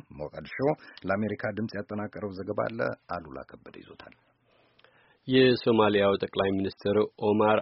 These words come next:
Speaker 2: አብዱልረሺድ አሊ ሻርማርኬ ለአገሪቱ ፓርላማ ያቀረቡትን የካቢኔ እጩዎች ዝርዝር አስመልክቶ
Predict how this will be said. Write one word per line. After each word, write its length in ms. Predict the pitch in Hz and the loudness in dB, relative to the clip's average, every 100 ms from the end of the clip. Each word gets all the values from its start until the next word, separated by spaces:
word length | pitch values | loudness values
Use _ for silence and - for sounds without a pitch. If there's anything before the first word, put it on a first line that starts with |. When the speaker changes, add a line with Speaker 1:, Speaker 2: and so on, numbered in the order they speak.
| - | 0
Speaker 2:
አብዱልረሺድ 680 | 107 104 104 101 - 104 95 92 | -6 -2 0 0 0 -4 -8 -4
አሊ 160 | 98 98 101 | -2 -2 -4
ሻርማርኬ 600 | - - 95 98 101 95 127 131 _ _ _ _ - | -4 0 0 2 -2 0 -2 -2 _ _ _ _ -8
ለአገሪቱ 420 | 80 87 98 98 101 | -4 -2 -2 -4 -8
ፓርላማ 420 | - 98 95 95 95 | 0 0 2 0 0
ያቀረቡትን 600 | 92 - 95 92 - 95 | -4 -4 -4 -4 -4 -6
የካቢኔ 420 | 87 95 90 92 92 - | -4 -6 -4 -4 -6 -8
እጩዎች 360 | 101 110 95 - | -10 -6 -8 -6
ዝርዝር 340 | 92 92 92 | -10 -6 -4
አስመልክቶ 520 | 87 - 87 87 80 | -4 -2 -6 -6 -6